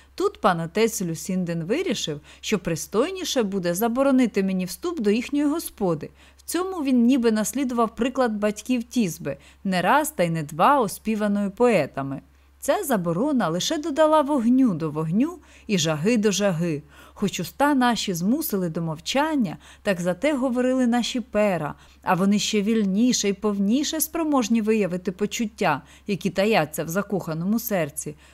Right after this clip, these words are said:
бо присутність коханої особи часом збентежує найрішучішу одвагу і сковує найсміливіші уста. Боже, скільки листів написав я до неї,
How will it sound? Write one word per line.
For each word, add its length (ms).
бо 140
присутність 640
коханої 580
особи 520
часом 380
збентежує 800
найрішучішу 1000
одвагу 600
і 100
сковує 540
найсміливіші 800
уста. 540
Боже, 560
скільки 640
листів 560
написав 600
я 160
до 180
неї, 460